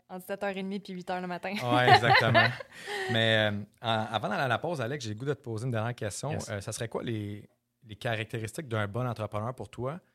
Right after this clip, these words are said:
Speaker 2: Ça serait quoi les conseils que tu donnerais à, à des gens entrepreneurs, soit qui veulent aller en finance, soit qui veulent aller en affaires ? On en a discuté un petit peu, mais j'ai le goût que tu me fasses un petit wrap-up peut-être de tes meilleurs conseils que, avec ton expérience d'entrepreneur. Euh.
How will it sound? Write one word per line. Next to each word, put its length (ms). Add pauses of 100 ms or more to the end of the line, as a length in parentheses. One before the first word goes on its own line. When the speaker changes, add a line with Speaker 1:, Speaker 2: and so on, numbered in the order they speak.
(200)
Speaker 2:
Ça 120
serait 180
quoi 140
les 140
conseils 600
que 100
tu 200
donnerais 520
à, 340
à 60
des 120
gens 140
entrepreneurs, 420 (140)
soit 220
qui 120
veulent 120
aller 140
en 80
finance, 480 (320)
soit 240
qui 140
veulent 140
aller 120
en 120
affaires ? 440 (400)
On 100
en 200
a 60
discuté 280
un 60
petit 120
peu, 80
mais 120
j'ai 100
le 60
goût 60
que 140
tu 140
me 60
fasses 180
un 80
petit 160
wrap-up 360
peut-être 240
de 80
tes 340 (300)
meilleurs 340
conseils 480
que, 300 (460)
avec 180
ton 140
expérience 480
d'entrepreneur. 580
Euh. 120